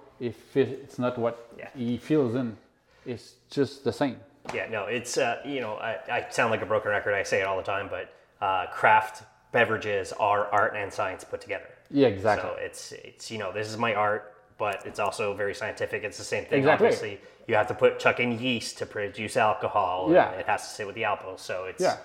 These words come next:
Speaker 2: It's, you know, it's the same thing with, with all alcohols, is science has involved yeast,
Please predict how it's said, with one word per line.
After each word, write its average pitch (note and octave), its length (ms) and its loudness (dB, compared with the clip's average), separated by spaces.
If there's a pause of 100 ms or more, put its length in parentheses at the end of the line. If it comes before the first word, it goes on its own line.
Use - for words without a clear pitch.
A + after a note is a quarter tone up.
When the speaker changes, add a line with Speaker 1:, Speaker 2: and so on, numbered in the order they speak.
(380)
Speaker 2:
It's, - 400 -12 (160)
you B2 80 -12
know, F#2+ 140 -4
it's F#2 120 -12
the B2 60 -8
same A#2 260 2
thing A#2+ 260 6
with, G#2 200 -4 (100)
with G#2+ 100 0
all A2+ 200 10
alcohols, G2 680 0
is - 280 -18 (600)
science G#2 360 -2
has G#2+ 120 -8
involved G#2+ 380 4
yeast, A2 480 -6